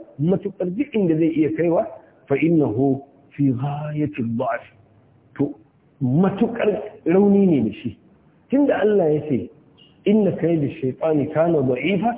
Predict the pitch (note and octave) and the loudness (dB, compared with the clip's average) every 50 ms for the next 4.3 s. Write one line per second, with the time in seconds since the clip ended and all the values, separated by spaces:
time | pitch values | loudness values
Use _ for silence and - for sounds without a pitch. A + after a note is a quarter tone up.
0 | - - - - _ _ _ - D#3 D3+ D3+ E3+ G3 G3+ F#3+ F3 E3 D#3 D#3 - | -8 -18 -20 -20 _ _ _ 0 0 2 2 4 4 4 4 2 2 0 -2 -4
1 | - - - _ _ - D#3 F3+ F#3 D#3+ C#3+ D3 D#3+ E3+ E3 D3+ C3+ C3+ C#3 C3+ | -6 -12 -20 _ _ 0 2 2 2 2 2 2 2 2 2 2 0 0 -2 -2
2 | C3+ A#2+ - - C#3 C3 A#2+ A#2 A2+ - - - - - _ - - C#4+ A#3 C#4 | -4 -6 -4 -2 -2 0 0 0 -4 -6 -10 -20 -20 -20 _ -2 0 0 0 0
3 | - - - - C4 B3 A#3 G#3 D#3+ D3 - - - - - - - - _ _ | -4 -6 -6 -2 0 0 2 2 2 0 0 0 -6 -10 -12 -16 -20 -20 _ _
4 | _ _ - C#3+ G#3 G#3+ | _ _ -4 -2 -2 -2